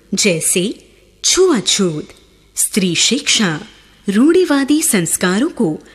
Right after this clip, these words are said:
बदलने में गांधी जी का महत्वपूर्ण योगदान रहा। तीस जनवरी उन्नीस सौ अड़तालीस को गोली मारकर इनकी हत्या कर दी गई थी। इस दिन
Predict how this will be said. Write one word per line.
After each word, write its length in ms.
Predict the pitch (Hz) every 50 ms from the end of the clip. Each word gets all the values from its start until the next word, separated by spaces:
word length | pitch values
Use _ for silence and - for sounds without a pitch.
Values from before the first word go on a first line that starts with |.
| _ -
बदलने 540 | 202 190 185 160 175 175 165 170 208 302 403
में 320 | 339 247 180 165 160 185 254 - - - - _ _ - -
गांधी 300 | 240 269 339 381 392 359
जी 180 | - - 330
का 240 | 330 330 330 330 370 370 -
महत्वपूर्ण 680 | 330 320 320 330 330 - 269 254 - 294 269 233 196
योगदान 500 | 170 175 175 165 165 - 190 175 170 170
रहा। 360 | 160 175 175 170 175 156 156 - - _ _ _ _ _ _ _ _ _ _ _ -
तीस 320 | 240 262 320 311 - - -
जनवरी 500 | 285 277 277 262 277 262 277 285 - - - -
उन्नीस 360 | 269 285 311 330 330 320 -
सौ 140 | 277 277 311 294 -
अड़तालीस 580 | 214 180 - - 180 170 190 262 285 277 - -
को 280 | - 180 160 143 - - _ _ _ _ _ _ _ - 175
गोली 360 | 147 - 190 214 269 370 403
मारकर 580 | 277 196 175 160 160 156 - - 175 180 247 302 - - - - - _ - 294
इनकी 420 | 320 330 320 - 294 311 339 330 - -
हत्या 300 | 277 254 - - 190 170
कर 180 | 165 - 180 170
दी 180 | 165 - 180
गई 240 | 151 185 180 165 156
थी। 540 | - - - 180 165 - - - - _ _ _ _ _ _ _ _ _ _ _ _ -
इस 240 | 220 220 226 - - -
दिन 280 | 233 226 214 214 226